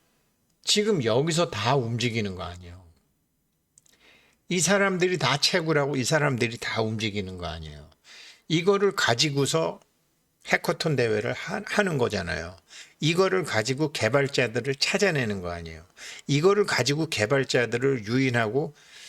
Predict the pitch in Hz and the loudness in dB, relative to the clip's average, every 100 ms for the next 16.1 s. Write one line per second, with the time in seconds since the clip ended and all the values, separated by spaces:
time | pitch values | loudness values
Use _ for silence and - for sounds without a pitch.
0 | - - _ - 127 151 156 - 135 143 | -20 -20 _ 0 2 2 2 2 2 0
1 | 139 147 143 147 151 - 143 127 120 113 | 0 0 -2 -2 -4 -2 0 2 2 0
2 | - 110 110 127 165 151 _ _ _ _ | 0 0 0 -2 -4 -8 _ _ _ _
3 | - - 165 196 180 170 139 147 151 - | -12 2 4 4 2 2 2 0 -2 0
4 | 185 - 160 135 127 135 - 120 - 131 | 0 0 -2 0 0 0 0 2 2 0
5 | 113 110 123 139 139 170 180 180 - 123 | -2 -2 0 2 2 0 0 0 2 4
6 | 160 143 123 117 110 107 107 151 - - | 4 2 0 0 0 0 -2 0 2 2
7 | 156 165 139 104 104 107 131 - 185 190 | 2 0 0 -2 -4 -6 -6 -2 0 0
8 | - 160 131 120 127 - 104 101 87 85 | -2 -2 -2 -2 -4 -4 -2 -2 -2 -6
9 | 78 82 - _ _ _ _ _ _ _ | -10 -14 -20 _ _ _ _ _ _ _
10 | _ _ _ _ _ _ _ _ - 170 | _ _ _ _ _ _ _ _ 0 2
11 | 208 - 190 170 - - _ _ - 143 | 2 2 0 0 -2 -6 _ _ 2 2
12 | 135 - - 113 107 104 120 135 147 175 | 0 -6 -2 2 2 2 2 2 4 2
13 | - 190 - - - 170 156 147 143 135 | 2 0 0 -4 -2 0 2 2 2 2
14 | 147 123 98 117 131 139 127 104 107 127 | 0 0 0 2 2 2 2 2 2 0
15 | 101 90 107 113 104 101 98 90 - 90 | 0 -2 -2 -2 -2 0 -2 -4 -4 -6
16 | 113 | -6